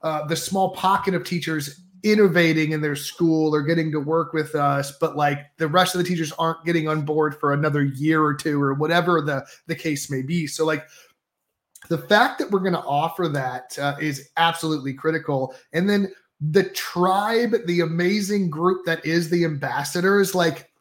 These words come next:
I can't think of another educational group that is tighter than our ambassadors. So if you are an individual that is, feels like they're on an island, that feels like they're alone, that feels like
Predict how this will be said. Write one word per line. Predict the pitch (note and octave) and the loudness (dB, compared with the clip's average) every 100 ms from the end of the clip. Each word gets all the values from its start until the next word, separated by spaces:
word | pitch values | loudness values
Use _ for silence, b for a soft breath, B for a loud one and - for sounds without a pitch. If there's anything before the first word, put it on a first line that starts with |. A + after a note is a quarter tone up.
| - | 0
I | G3 C#4 | 2 2
can't | - - B3+ A3+ | -2 -2 -2 -2
think | - F3+ F3+ | -2 -4 -2
of | E3+ | -2
another | E3 D#3 D3 | -2 -2 -2
educational | D#3+ D3+ D#3+ - D3+ - E3 D#3+ E3 D#3 | -2 -4 -8 -12 -18 -4 -2 -2 0 -2
group | C#3 B2+ C#3+ D#3+ F3+ - b - | -2 -6 -2 -2 -2 -10 b -6
that | D#3 | -4
is | C#3+ - - | -4 -8 -8
tighter | - D#3+ E3 F3 F#3 F3+ - | 0 2 4 2 0 -2 -6
than | E3 | -2
our | D#3+ D#3 | 0 2
ambassadors. | D3+ C#3 B2+ B2+ - A2+ A2+ - - B | 0 -2 -6 -10 -12 -16 -16 -20 -20 B
So | B F3 F3+ | B 0 0
if | F3+ D#3 | -2 -2
you | G#3+ D#4 | 0 0
are | D#4 | 0
an | B3 | 0
individual | F#3+ F3+ G3+ A3 G#3 E3+ E3 D#3 D#3 C#3+ B2 A#2+ b b | -2 -2 0 0 -2 -2 -4 -4 -4 -4 -6 -10 b b
that | D#3+ E3+ | 0 2
is, | E3 - | -2 -6
feels | - A3 A#3 A#3+ | -8 0 2 2
like | A3+ G3 | 0 -8
they're | F#3+ F3 | -6 -4
on | E3 | -4
an | D#3 | -6
island, | C#3+ C#3+ D3+ D3 C#3 | -2 -2 0 -4 -4
that | D3+ - | -6 -6
feels | - G#3 A3 G#3+ | -6 0 0 0
like | G#3 | -6
they're | - F3 | -2 0
alone, | E3 D3+ D#3 D3+ | 0 0 -2 -2
that | D#3 E3 - | -2 -4 -2
feels | A#3+ B3+ G#3+ | 4 4 4
like | G#3+ F3+ | 0 -2